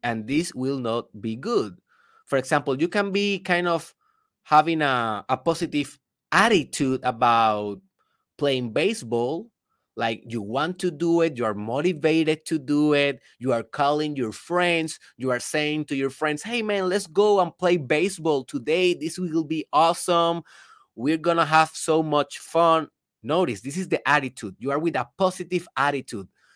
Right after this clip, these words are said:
You are going there, you are leading, but then in your aptitude, you are thinking, "I don't know how to play baseball. I don't have confidence on my skills,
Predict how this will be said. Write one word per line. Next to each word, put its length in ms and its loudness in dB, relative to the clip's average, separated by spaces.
You 140 -2
are 140 0
going 460 0
there, 340 4
you 140 -2
are 160 2
leading, 640 -2
but 220 0
then 300 2
in 180 -4
your 260 0
aptitude, 760 -6
you 160 0
are 100 0
thinking, 540 -6
"I 200 -10
don't 260 -10
know 280 4
how 260 0
to 100 -6
play 320 -6
baseball. 640 -10
I 180 -4
don't 200 -4
have 360 -4
confidence 720 2
on 160 -2
my 220 -2
skills, 1040 0